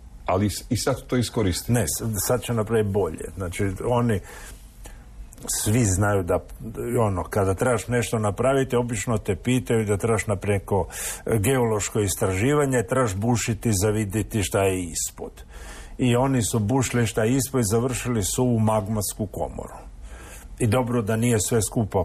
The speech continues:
Speaker 2: puklo, jer, ono, kao ideš bušiti balon i sad za vidjeti šta će izaći van.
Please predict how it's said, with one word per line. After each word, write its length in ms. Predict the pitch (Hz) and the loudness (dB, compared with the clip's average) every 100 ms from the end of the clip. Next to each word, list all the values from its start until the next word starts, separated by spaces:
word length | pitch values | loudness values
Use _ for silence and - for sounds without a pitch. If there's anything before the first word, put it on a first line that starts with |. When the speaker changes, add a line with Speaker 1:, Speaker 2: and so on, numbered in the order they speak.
| - | 0
Speaker 2:
puklo, 380 | 120 113 - | 0 0 2
jer, 100 | 107 95 - 107 | 0 0 -2 0
ono, 240 | 110 90 | 2 0
kao 260 | - 123 120 | 0 2 2
ideš 300 | 120 120 - | 2 -2 -2
bušiti 600 | 107 123 120 117 - 110 | -2 0 2 0 0 -2
balon 640 | 92 101 98 120 139 143 | 2 2 4 2 2 0
i 60 | 123 | 0
sad 220 | - 127 | 2 2
za 60 | 113 | 2
vidjeti 320 | 117 117 113 | 0 2 0
šta 180 | - 120 | 0 0
će 160 | - 107 | 0 -2
izaći 420 | 95 107 - 95 | 2 0 0 -2
van. 240 | 87 69 | -2 -4